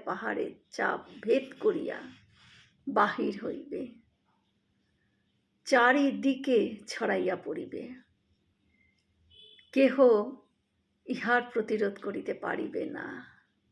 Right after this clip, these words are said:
ঠাকুর যখন এই কথা বলিতেছেন, তখন তাহার চক্ষু বিস্ফোরিত, মুখমণ্ডল অপূর্ব জ্যোতির্মণ্ডিত।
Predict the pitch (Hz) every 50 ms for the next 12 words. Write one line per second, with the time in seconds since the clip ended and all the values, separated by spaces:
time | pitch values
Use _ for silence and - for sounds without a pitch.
0 | _ _ _ _ _ _ _ _ _ _ _ _ _ _ _ _ _ _ _ _
1 | _ _ _ _ _ _ _ _ _ _ _ _ _ _ _ _ _ _ _ _
2 | _ _ _ _ _ _ - - - 262 254 - 285 254 294 285 269 277 294 277
3 | 262 262 254 254 254 254 - 262 254 233 247 233 247 240 254 247 240 - - 254
4 | 247 247 254 254 269 - - - - _ _ _ _ _ _ _ _ _ _ _
5 | _ _ - 208 208 208 - 226 220 208 220 214 214 214 214 208 208 - - 226
6 | 202 - - _ _ - - - - - - 214 - - - - - - 285 -
7 | - - - - - - 247 - _ _ _ _ _ _ _ _ _ _ _ _
8 | _ _ _ _ _ _ _ _ _ _ _ _ _ _ _ _ _ _ _ _
9 | _ _ _ _ _ 220 233 226 - - 247 254 247 240 233 233 226 226 233 233
10 | 220 208 220 - - _ 220 220 - - 311 302 302 311 320 262 226 208 214 202
11 | 196 180 139 131 - - - - 269 - - 240 220 214 - - 214 - - -
12 | - - - - - - - - - -